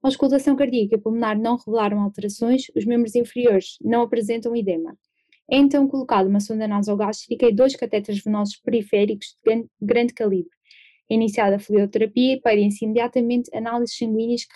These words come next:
revelam o seguinte. Então, temos uns eritrócitos de quatro ponto dois, uma hemoglobina de oito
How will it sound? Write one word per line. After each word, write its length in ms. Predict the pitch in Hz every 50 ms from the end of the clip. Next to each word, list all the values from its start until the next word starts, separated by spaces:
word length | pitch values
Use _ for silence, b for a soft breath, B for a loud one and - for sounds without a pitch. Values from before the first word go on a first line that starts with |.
| - 220
revelam 280 | 226 233 233 233 233
o 40 | 226
seguinte. 480 | - - - - 190 175 165 165 - - _ b b b b b b b b
Então, 300 | - 240 220 220 185 180
temos 280 | 180 214 208 220 202 220
uns 160 | 226 233 220
eritrócitos 720 | 247 240 247 240 208 240 226 202 202 - - 190 - - -
de 40 | -
quatro 240 | - 247 247 - _ -
ponto 180 | 233 220 202 208
dois, 380 | - 202 196 196 220 214 - - _ _ _ _ _
uma 120 | - 233 233
hemoglobina 580 | 240 240 240 208 240 233 208 220 208 208 196
de 160 | 180 190 226
oito 180 | 269 294 294